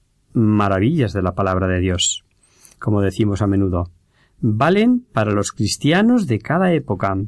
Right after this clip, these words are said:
El Cordero se dispone a abrir el libro rompiendo sucesivamente los sellos. Los seis primeros están relacionados entre sí,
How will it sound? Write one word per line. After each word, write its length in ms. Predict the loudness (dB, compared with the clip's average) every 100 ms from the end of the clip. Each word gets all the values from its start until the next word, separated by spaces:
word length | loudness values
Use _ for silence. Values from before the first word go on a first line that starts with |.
| -10 -20 -20 _ _ _ _ _ -20 -20 -20 -4
El 200 | 0 0
Cordero 580 | 2 0 2 2 0 -4 _ _ _
se 180 | -4 0
dispone 420 | 0 0 2 2
a 40 |
abrir 260 | 2 2 2
el 120 | 2
libro 300 | 2 0 0
rompiendo 460 | 0 0 2 0 0
sucesivamente 720 | 0 -2 0 0 2 0 0
los 160 | -2
sellos. 540 | -2 -6 -6 -6 -8 -10 _ _ _ _ _ -4
Los 180 | -2
seis 200 | 0 -2 0
primeros 600 | 0 2 2 0 -2 -4
están 300 | -2 0 0
relacionados 640 | 0 0 0 0 2 0
entre 240 | -2 0 0
sí, 300 | 0 -2